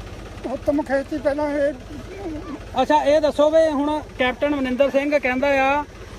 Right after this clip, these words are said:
Speaker 2: ਪਹਿਲਾਂ ਇਹਨੇ ਕਸਮਾਂ ਖਾਧੀਆਂ, ਕਹਿੰਦਾ ਫਿਰ ਮੈਂ ਅਠਾਈ ਦਿਨ ਚ ਨਸ਼ਾ ਖਤਮ ਕਰ ਦੂੰਗਾ,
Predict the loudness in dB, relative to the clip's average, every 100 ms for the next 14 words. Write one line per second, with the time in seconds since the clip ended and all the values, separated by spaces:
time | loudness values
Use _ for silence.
0 | 0 2 4 4 2 2 0 2 0 0
1 | 0 0 -2 0 0 2 2 2 0 0
2 | 0 0 -2 -2 0 0 2 2 0 0
3 | 0 2 0 -2